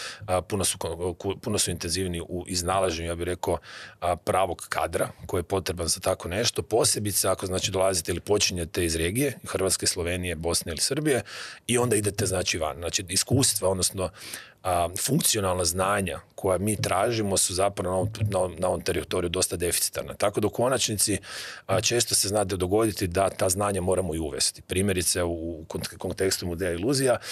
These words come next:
prvi, ja bih rekao, push smo napravili sa lokalnom ekipom, to su, znači, bili osnivači, nakon toga je došao profesionalni menadžment, C E O je bio Amerikanac, nakon toga, nakon toga,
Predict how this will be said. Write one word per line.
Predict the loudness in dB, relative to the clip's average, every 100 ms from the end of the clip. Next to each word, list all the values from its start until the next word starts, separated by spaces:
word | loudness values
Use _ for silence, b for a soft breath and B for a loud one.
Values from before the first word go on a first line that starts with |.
| B B -2
prvi, | 2 4
ja | 4
bih | 4
rekao, | 2 0 0
push | 2 2
smo | 2
napravili | -2 2 2 2 0
sa | 2
lokalnom | 2 2 0 0 -2
ekipom, | -2 -2 -2 -2
to | -2
su, | -2
znači, | -4 -4 -6
bili | -4
osnivači, | -2 0 2 2 2 0 B B B
nakon | 2 2 2
toga | 2 2
je | 4
došao | 2 0
profesionalni | 0 2 0 0 0
menadžment, | 0 2 0 0
C | 2 2
E |
O | 2
je |
bio | 2 0
Amerikanac, | 0 -2 0 0 0 0
nakon | 0 -2
toga, | -2 0 0
nakon | -2 -2
toga, | -2 0